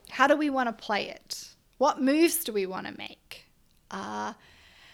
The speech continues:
and I looked up the definition. Of course, I looked up the definition. You know me. I love a good Googs, a good definition looker-upper.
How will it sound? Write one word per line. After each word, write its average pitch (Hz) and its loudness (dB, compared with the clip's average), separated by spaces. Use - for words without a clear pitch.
and 269 6
I 277 8
looked 311 4
up - 2
the 359 0
definition. 233 0
Of 285 -2
course, 311 2
I 233 2
looked 214 -2
up - -6
the 208 -6
definition. 208 -4
You 359 2
know 370 6
me. 262 0
I 269 -2
love 277 2
a 330 0
good 240 2
Googs, 226 2
a 254 -4
good 214 -2
definition 220 -4
looker-upper. 214 -2